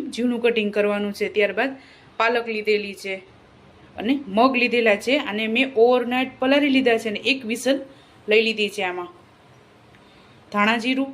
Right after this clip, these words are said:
એક ટીસ્પૂન હળદર, વઘાર માટે આખું જીરું અને હિંગ, સ્વાદ અનુસાર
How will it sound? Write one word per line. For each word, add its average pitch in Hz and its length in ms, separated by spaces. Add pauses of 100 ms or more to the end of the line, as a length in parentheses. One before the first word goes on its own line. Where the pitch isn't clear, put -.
(120)
એક 180 100
ટીસ્પૂન 220 540
હળદર, 208 340 (140)
વઘાર 208 340
માટે 214 200 (140)
આખું 247 320
જીરું 247 300
અને 247 160 (100)
હિંગ, 262 180 (480)
સ્વાદ 214 260
અનુસાર 247 360